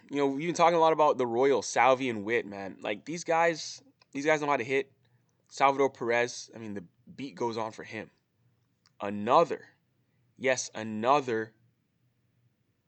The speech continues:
home run for Salvador Perez yesterday. Not a grand slam. He had, he had back-to-back days of a grand slam, but another home run, four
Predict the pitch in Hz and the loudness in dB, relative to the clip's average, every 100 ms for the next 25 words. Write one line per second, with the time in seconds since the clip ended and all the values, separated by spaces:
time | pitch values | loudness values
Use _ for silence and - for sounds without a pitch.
0 | _ 117 117 113 113 107 - 107 101 104 | _ -6 -4 0 -2 -2 -4 -6 -2 -2
1 | 101 101 98 104 98 87 - _ _ _ | -2 -4 -6 -6 -6 -6 -10 _ _ _
2 | _ - - - - - _ _ 113 123 | _ -8 -6 -6 -10 -14 _ _ -4 0
3 | 135 123 113 131 113 - 104 104 107 120 | 0 -4 -4 -4 -2 -4 -6 -6 -8 -2
4 | 120 104 107 107 107 120 131 120 113 107 | -2 -2 -6 -2 2 0 0 -2 -4 -6
5 | 101 101 101 98 92 90 104 110 123 123 | -6 -8 -8 -12 -10 -12 -8 -2 0 0
6 | 113 _ - 117 110 107 135 131 | -4 _ -8 -6 -6 -6 0 0